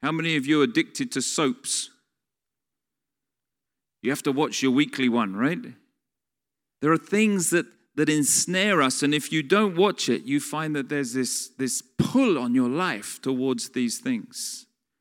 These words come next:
And it's different for every single one of us. We can laugh about the ones that don't affect us, but the ones that do affect us, it's more difficult.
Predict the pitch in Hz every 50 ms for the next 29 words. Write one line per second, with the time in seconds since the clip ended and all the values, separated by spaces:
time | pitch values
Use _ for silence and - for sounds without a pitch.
0 | _ _ - 156 180 202 - - - 240 240 - - 190 143 127 - - 151 -
1 | - 165 165 160 175 175 160 - 175 165 160 147 151 139 147 147 135 113 82 67
2 | - - - - - - - _ _ _ _ _ _ _ _ _ _ - 135 131
3 | - 143 139 143 156 180 196 180 - 151 139 151 147 143 143 139 131 139 135 135
4 | 123 117 127 117 - 135 131 120 113 104 - - 110 - - - 113 117 - -
5 | - - - _ _ _ _ _ _ _ _ _ - 117 120 120 123 127 127 127
6 | 113 123 120 113 127 131 131 120 113 - 127 127 - - - 131 127 123 - -
7 | - - - 113 - - - 113 110 110 101 - 101 - - - - 98 -